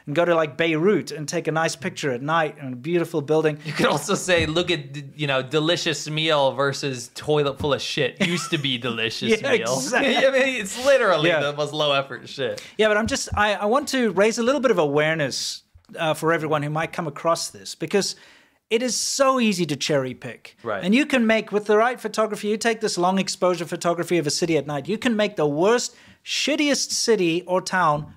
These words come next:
Speaker 1: look incredible.
Speaker 2: Nice.
Speaker 1: Okay, a good photographer can do that. And it's very, very easy to go and cherry pick a dirty ass picture of a dirty, disgusting thing. Go find a, a, a homeless encampment somewhere, and you get them in China too. You could do it too, you know, and just go take a photo and say, "This is indicative of the whole country."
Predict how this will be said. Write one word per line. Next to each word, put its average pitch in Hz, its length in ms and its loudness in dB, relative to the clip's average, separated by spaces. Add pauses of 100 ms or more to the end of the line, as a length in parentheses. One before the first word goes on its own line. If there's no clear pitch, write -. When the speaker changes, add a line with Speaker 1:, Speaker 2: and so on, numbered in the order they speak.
Speaker 1:
look 156 320 -6
incredible. 120 580 -12
Speaker 2:
Nice. 120 400 -8 (260)
Speaker 1:
Okay, 156 300 -2
a 160 80 -10
good 220 260 0
photographer 214 520 -2
can 165 120 -6
do 170 160 2
that. 131 240 -2 (280)
And 180 100 -2
it's 185 140 -2
very, 220 580 0
very 175 300 2
easy 143 400 -6
to 113 120 -10
go 139 200 0
and 131 180 -6
cherry 151 300 -2
pick 147 240 -8
a 123 40 -4
dirty 139 460 -2
ass 135 160 -4
picture - 320 -10
of 117 60 -12
a 123 40 -10
dirty, 127 380 -8
disgusting 123 560 -8
thing. 123 200 -10
Go 139 120 -4
find 185 320 0
a, 165 220 2 (500)
a, 151 280 -2
a 160 80 -2
homeless 160 460 -2 (280)
encampment 156 560 -6
somewhere, 139 560 0
and 139 260 -10
you 151 80 -6
get 175 140 2
them 160 140 -2
in 143 80 -4
China 147 280 -2
too. - 160 -6
You 143 120 -4
could 127 140 -10
do 127 100 -8
it 120 100 -12
too, 180 120 -6
you 117 140 -6
know, 123 140 -8
and 151 100 -6
just 151 140 -8
go 165 100 2
take 151 220 -4
a 135 60 -2
photo 143 300 0
and 120 100 -4
say, 127 100 -6
"This 208 240 -2
is 214 120 -2
indicative 190 400 0
of 165 100 2
the 160 100 2
whole 165 220 0
country." 135 460 -6